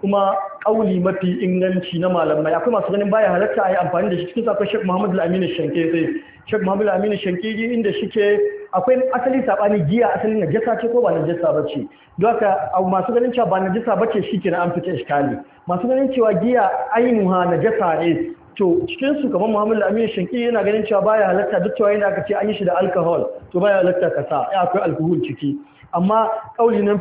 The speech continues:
mafi inganci na malaman wanda zamanin cikin su akwai lajinar da'ima da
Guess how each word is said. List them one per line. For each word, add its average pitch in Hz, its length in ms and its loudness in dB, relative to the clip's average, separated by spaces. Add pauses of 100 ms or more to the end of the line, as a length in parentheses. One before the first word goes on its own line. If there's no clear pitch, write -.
(120)
mafi 220 260 0
inganci 208 760 -2
na 202 100 0
malaman 180 480 0 (420)
wanda 208 240 4
zamanin 202 460 2
cikin 220 200 -2
su - 80 0
akwai 202 220 0
lajinar 202 360 2
da'ima 208 380 2
da 180 80 -2